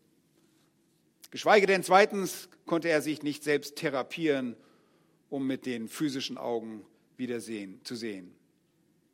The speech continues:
Er erkannte sein Elend und er kannte sicherlich seine Sünde von dem, was er hörte.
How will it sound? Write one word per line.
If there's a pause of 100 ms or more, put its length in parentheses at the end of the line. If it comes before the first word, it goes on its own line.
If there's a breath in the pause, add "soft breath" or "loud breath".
(400)
Er
erkannte
sein
Elend (1800)
und
er
kannte (380 soft breath)
sicherlich (480)
seine (240)
Sünde (320)
von
dem,
was
er
hörte.